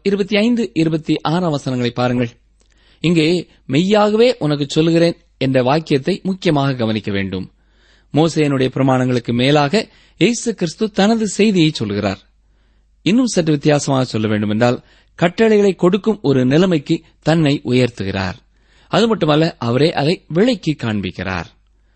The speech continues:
வசனங்கள் இருபத்தி ஏழு, இருபத்தி எட்டு பாருங்கள்.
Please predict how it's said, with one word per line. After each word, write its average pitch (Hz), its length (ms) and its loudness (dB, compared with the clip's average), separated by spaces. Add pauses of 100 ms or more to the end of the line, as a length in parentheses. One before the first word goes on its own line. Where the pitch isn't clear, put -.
(440)
வசனங்கள் 175 420 0
இருபத்தி 156 340 0
ஏழு, 196 280 4
இருபத்தி 139 340 0
எட்டு 135 160 0
பாருங்கள். 131 420 0